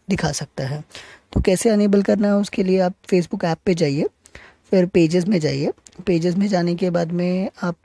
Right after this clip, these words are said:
अ, आपके पेज में चले जाइए जिसमें इनेबल करना है आपको। फिर सेटिंग्स पे क्लिक करिए।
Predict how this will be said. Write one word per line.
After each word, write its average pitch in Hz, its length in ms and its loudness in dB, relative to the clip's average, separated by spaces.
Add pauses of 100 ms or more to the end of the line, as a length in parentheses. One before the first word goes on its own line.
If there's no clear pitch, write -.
अ, 202 60 2
आपके 175 380 0
पेज 170 240 0
में 175 120 0
चले 160 220 0
जाइए 151 280 -2
जिसमें 165 460 -4
इनेबल 151 340 -2
करना 143 280 -2
है 151 180 -2
आपको। 139 340 -6 (540)
फिर 180 280 0
सेटिंग्स 170 420 -2
पे 180 100 -2
क्लिक 160 280 0
करिए। 147 300 0